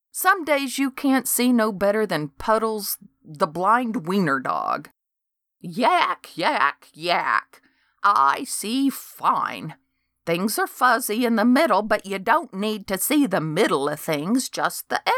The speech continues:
edges. I saw it on the Discovery Channel. You just need to see some hints, the outline.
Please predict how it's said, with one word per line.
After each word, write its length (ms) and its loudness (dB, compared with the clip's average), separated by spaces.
edges. 560 -6
I 100 0
saw 420 2
it 120 -4
on 200 4
the 100 -4
Discovery 760 -2
Channel. 520 -2
You 120 2
just 360 0
need 300 2
to 80 -2
see 240 0
some 300 -2
hints, 580 -2
the 200 -2
outline. 960 0